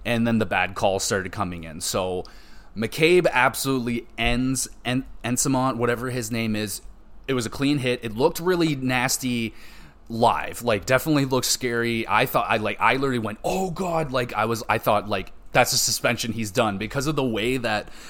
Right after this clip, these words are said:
McCabe, like, lifted his elbow up, like, just that, all that, that extra flair. Like, he just went, "Wah!" And, um, but no, when you saw the replay, I looked clean to me. It's just that he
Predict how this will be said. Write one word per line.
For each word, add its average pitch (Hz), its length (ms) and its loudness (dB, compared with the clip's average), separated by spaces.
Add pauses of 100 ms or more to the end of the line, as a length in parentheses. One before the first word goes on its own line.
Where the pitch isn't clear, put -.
(140)
McCabe, 120 460 0
like, 117 220 2
lifted 113 460 -2
his 110 260 -4
elbow 107 380 -2
up, 131 340 0
like, 104 180 -2
just - 220 -6
that, 101 340 -4 (460)
all 139 220 4
that, 113 220 2
that 113 180 2
extra 127 320 2
flair. 104 720 -2
Like, 90 180 -10
he - 80 -8
just 104 160 -6
went, - 140 -12
"Wah!" 139 560 4 (420)
And, 120 380 0
um, 110 260 0
but - 160 0
no, 151 280 4
when 104 240 2
you 107 100 -2
saw 135 200 2
the 120 100 0
replay, 113 440 0
I 98 200 0 (220)
looked 113 360 -6
clean 127 340 2
to 110 60 4
me. 104 400 0
It's 90 100 -8
just - 200 -4
that 101 140 -2
he 104 180 -6